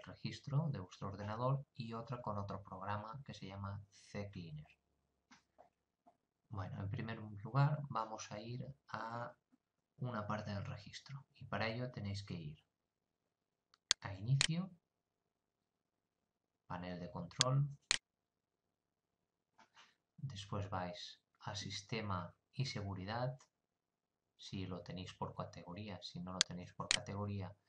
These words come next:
y lo tenéis por iconos, por ejemplo, pues en vez de ir a Sistema y Seguridad, iríais ya directamente a Herramientas administrativas, que es lo mismo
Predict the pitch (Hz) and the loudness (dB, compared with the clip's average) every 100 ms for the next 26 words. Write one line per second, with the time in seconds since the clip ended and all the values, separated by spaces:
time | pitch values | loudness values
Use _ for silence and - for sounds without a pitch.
0 | _ _ _ _ - 92 - 90 95 - | _ _ _ _ -6 -6 -6 -6 -6 -4
1 | 98 101 - 98 101 101 - - 98 - | -2 2 4 2 -2 -4 0 0 0 -4
2 | 101 101 104 - _ _ _ _ _ 98 | -4 -2 -2 -4 _ _ _ _ _ -6
3 | - - - _ _ _ _ _ - 104 | -6 -10 -18 _ _ _ _ _ -6 -4
4 | 98 87 95 98 98 - - _ _ _ | -4 -4 -2 0 0 -6 -18 _ _ _
5 | - - - - - 92 92 98 101 104 | 0 2 2 -4 -4 -4 -2 -2 0 0
6 | 120 135 - 104 101 98 101 92 85 92 | 0 -2 -4 -4 -2 -2 -2 -4 -6 -4
7 | 101 101 98 101 110 113 120 120 - _ | -4 -4 -4 -4 -4 -4 -4 -4 -8 _
8 | _ _ 107 110 123 139 - _ _ _ | _ _ -2 -2 -6 -8 -12 _ _ _
9 | _ _ _ _ _ _ _ _ _ _ | _ _ _ _ _ _ _ _ _ _
10 | _ 110 98 98 107 107 107 107 98 95 | _ -2 2 2 2 0 -2 -2 -2 -4
11 | 92 - - 160 - - - - - _ | -6 -8 -10 -8 -10 -12 -8 -8 -8 _
12 | _ _ _ _ _ _ 143 139 - _ | _ _ _ _ _ _ -4 -4 -6 _
13 | - 98 85 95 92 95 117 139 | -6 -4 -4 -4 -4 -2 0 -2